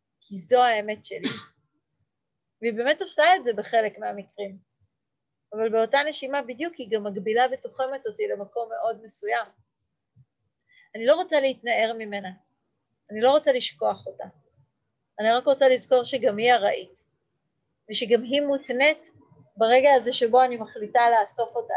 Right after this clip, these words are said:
אליי. ואם ברגע מסוים של בהירות,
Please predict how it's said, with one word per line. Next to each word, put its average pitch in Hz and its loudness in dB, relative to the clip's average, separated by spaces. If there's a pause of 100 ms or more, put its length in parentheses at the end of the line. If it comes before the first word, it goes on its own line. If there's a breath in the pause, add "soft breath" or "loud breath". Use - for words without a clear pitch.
(100)
אליי. 151 -6 (960)
ואם 226 -2
ברגע 247 4
מסוים 240 2
של 233 2
בהירות, 247 0